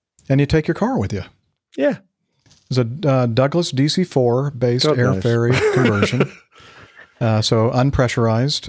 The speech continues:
Speaker 1: and, uh, A T L
Speaker 2: Yeah, it's
Speaker 1: stands
Speaker 2: damn
Speaker 1: for
Speaker 2: noisy too.
Speaker 1: Aviation Traders, I guess, Limited. Um, capacity of generally twenty-two passengers in a rear cabin and five cars loaded up in the front.
Speaker 2: There you go.
Speaker 1: Um, yeah, and it looks like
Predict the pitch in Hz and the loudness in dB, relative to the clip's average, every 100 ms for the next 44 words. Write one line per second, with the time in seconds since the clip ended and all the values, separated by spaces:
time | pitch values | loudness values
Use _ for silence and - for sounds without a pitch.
0 | 123 117 113 110 110 110 110 131 123 120 | -4 -2 0 0 0 0 -2 -2 -2 -2
1 | - 127 117 120 120 - 110 113 156 117 | -2 0 2 2 -2 -2 0 0 2 2
2 | 131 165 135 113 107 143 151 151 98 95 | 4 2 0 -2 -4 -4 -6 -6 -8 -14
3 | _ _ _ 127 123 123 127 127 117 123 | _ _ _ 0 2 2 0 -2 -2 0
4 | 117 117 127 151 - 139 120 117 120 113 | 2 2 0 -2 -8 -6 -6 -4 -4 -2
5 | 117 123 160 - _ - - _ _ _ | 0 -2 -4 -12 _ -20 -20 _ _ _
6 | 120 113 113 113 107 107 107 - _ _ | -2 0 2 2 0 0 -2 -8 _ _
7 | 117 123 123 - 123 120 107 104 117 123 | -2 0 0 0 0 2 0 0 0 2
8 | 113 104 - 127 123 120 110 117 113 123 | 0 0 -2 -2 0 -2 -2 -2 0 -2
9 | 113 110 107 104 110 107 110 107 107 101 | -2 -2 -2 0 -2 -2 -2 -2 0 -2
10 | 92 104 104 104 104 101 98 101 98 98 | -2 -2 -2 -4 -4 -4 -4 -4 -4 -6
11 | 95 - 95 - 98 98 - - _ _ | -8 -8 -10 -10 -10 -10 -14 -16 _ _
12 | _ _ 151 139 135 165 104 98 98 95 | _ _ -14 -14 -14 -8 -6 -4 -6 -10
13 | - 139 160 117 113 - 127 117 - - | -4 0 0 0 -2 0 0 -2 -6 -20